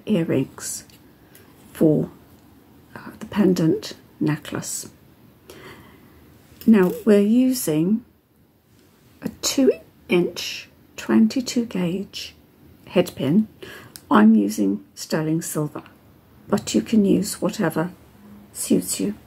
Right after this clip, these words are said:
And I begin with an eight millimeter picture jasper bead.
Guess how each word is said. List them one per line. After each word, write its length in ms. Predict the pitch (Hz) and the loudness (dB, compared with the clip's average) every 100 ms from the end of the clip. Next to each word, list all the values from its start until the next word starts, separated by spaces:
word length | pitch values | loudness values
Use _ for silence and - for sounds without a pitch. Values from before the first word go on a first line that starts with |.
| - - - - - - - - - - - - - - | -20 -20 -20 -20 -20 -20 -16 -14 -12 -10 -10 -10 -6 2
And 440 | 180 165 165 165 - | 4 4 2 0 -2
I 180 | 233 214 | 2 2
begin 640 | 220 214 - 180 170 175 | 2 -2 -2 -2 0 0
with 460 | 180 165 175 - - - _ _ _ _ _ _ _ _ - | 0 -2 -6 -14 -16 -20 _ _ _ _ _ _ _ _ 0
an 240 | 220 185 - | 2 2 2
eight 360 | 220 - - - | 2 2 -6 2
millimeter 880 | 220 190 190 180 180 180 - 175 180 - _ _ _ _ _ _ _ _ _ _ - - | 4 6 4 2 2 -2 -4 -4 -4 -12 _ _ _ _ _ _ _ _ _ _ -20 -6
picture 380 | 220 - - | -4 -2 0
jasper 640 | - 160 160 - - 165 156 - _ _ | 2 2 0 -2 -2 -2 -2 -10 _ _
bead. 360 | - 160 185 220 | 0 2 2 0